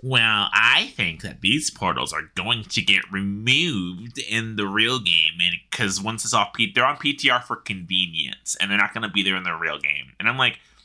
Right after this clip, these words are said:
uh, I mean, they better be, because they can't expect every single player to be able to navigate efficiently to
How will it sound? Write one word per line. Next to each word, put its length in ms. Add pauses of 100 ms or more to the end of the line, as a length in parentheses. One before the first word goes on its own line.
(580)
uh, 80 (120)
I 140
mean, 120
they 100
better 280
be, 320
because 540 (460)
they 80
can't 180
expect 440
every 220
single 300
player 420
to 200
be 200
able 180
to 120
navigate 720
efficiently 720
to 680